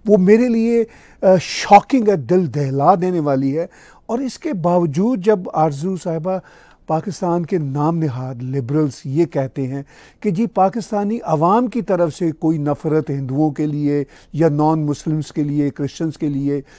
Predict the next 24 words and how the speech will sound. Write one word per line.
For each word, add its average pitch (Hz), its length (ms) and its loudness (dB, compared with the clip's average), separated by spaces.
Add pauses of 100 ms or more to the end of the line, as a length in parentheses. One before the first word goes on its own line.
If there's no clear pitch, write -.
(340)
नहीं 147 520 0
पाई 156 200 2
जाती, 160 400 -2
ये 294 80 -4
तो 240 120 -2
बस 208 320 -4
कुछ - 200 -6 (300)
बहुत - 300 -6
ही 220 60 0
छोटी 190 440 0
सी 180 200 -4
परसेंटेज 139 720 -4
है 135 80 0
लोगों 123 360 -4
की 123 240 -8 (380)
जो, 143 540 4
अ, 139 460 2
अपने 156 260 0
मफादात 139 520 2
के 156 100 -2
लिए 139 260 2
ये 139 80 0
करते 139 320 -4
हैं। 139 180 0